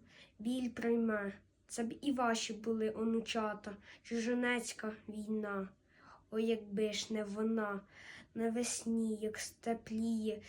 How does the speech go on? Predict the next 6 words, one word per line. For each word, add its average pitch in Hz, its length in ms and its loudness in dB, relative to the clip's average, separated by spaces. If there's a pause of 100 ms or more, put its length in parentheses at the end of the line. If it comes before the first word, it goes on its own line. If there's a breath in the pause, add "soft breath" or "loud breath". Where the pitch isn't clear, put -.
(320 loud breath)
весіє 226 1040 0
та 226 220 -2
квіти, 226 680 0 (260 loud breath)
чорнобривці 220 1000 0
та 214 340 -4
айстри, 214 680 -2